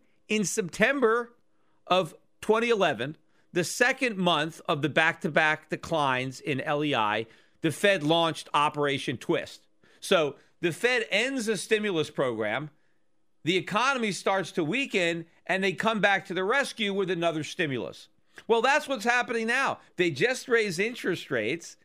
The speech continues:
and now we're getting back-to-back declines in leading economic indicators. What's the Fed gonna do, right? They're gonna come back and save the market just the way they saved it in, in two thousand eleven or save the economy. Now, we got more bad economic news today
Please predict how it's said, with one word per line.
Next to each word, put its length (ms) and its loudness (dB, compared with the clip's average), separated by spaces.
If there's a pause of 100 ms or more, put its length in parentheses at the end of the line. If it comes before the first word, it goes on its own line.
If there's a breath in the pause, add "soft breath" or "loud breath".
(260 soft breath)
and 200 0
now 260 2
we're 160 2
getting 420 0
back-to-back 680 2
declines 680 -2
in 280 -4
leading 440 -2
economic 540 0
indicators. 680 -2 (260 soft breath)
What's 220 2
the 100 -4
Fed 260 0
gonna 140 -2
do, 420 -2
right? 180 0
They're 100 0
gonna 180 -2
come 200 -2
back 280 0
and 120 -4
save 720 -2
the 60 -2
market 720 0 (240 soft breath)
just 260 -2
the 80 -4
way 140 0
they 160 -2
saved 640 -4
it 260 0 (240 soft breath)
in, 280 0
in 220 -4
two 220 -6
thousand 400 0
eleven 380 0
or 80 -4
save 420 -4
the 120 -2
economy. 520 -4 (220 loud breath)
Now, 140 2
we 100 0
got 260 2
more 500 4
bad 360 2
economic 500 0
news 300 -4
today 360 -2